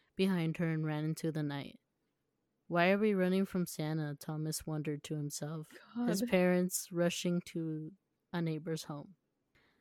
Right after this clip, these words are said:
Speaker 1: When authorities arrived at the Weathers home, they found themselves in a confrontation with an aggressive and drunken man who had forced himself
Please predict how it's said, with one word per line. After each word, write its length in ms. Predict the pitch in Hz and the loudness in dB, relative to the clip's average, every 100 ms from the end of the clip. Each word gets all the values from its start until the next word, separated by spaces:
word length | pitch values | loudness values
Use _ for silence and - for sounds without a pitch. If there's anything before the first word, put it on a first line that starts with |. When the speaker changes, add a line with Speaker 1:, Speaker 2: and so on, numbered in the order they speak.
| _ _ _ _ _ - | _ _ _ _ _ 0
Speaker 1:
When 180 | 190 | 2
authorities 580 | 180 - 196 214 233 214 | 4 4 6 6 6 4
arrived 540 | 202 180 165 165 175 170 | 0 2 2 0 0 -4
at 180 | 165 | -4
the 140 | - 160 | -4 -4
Weathers 560 | 165 160 170 165 170 | -2 -2 0 -2 -4
home, 560 | - 160 156 151 151 165 _ _ | -4 -4 -2 -2 -4 -8 _ _
they 100 | 170 | -4
found 260 | - 170 170 | -2 0 2
themselves 560 | 175 - 160 160 165 | 0 -2 -4 -4 -4
in 220 | - 170 160 | -4 -2 -2
a 240 | 156 156 - | -2 -6 -4
confrontation 840 | 175 170 190 175 175 - 170 170 | -4 -4 -2 0 0 0 -2 -2
with 160 | 160 165 | -2 -2
an 100 | 160 | -2
aggressive 600 | 151 165 170 180 180 175 | -2 -2 -2 0 0 0
and 140 | 170 | -2
drunken 500 | - 165 165 165 165 | -2 -2 -2 -2 -2
man 300 | 156 156 160 | -2 -2 -4
who 140 | 170 | -2
had 180 | 170 160 | -4 -4
forced 360 | - 175 175 - | -2 -2 -2 -4
himself 520 | 185 - 165 165 | -6 -4 -4 -4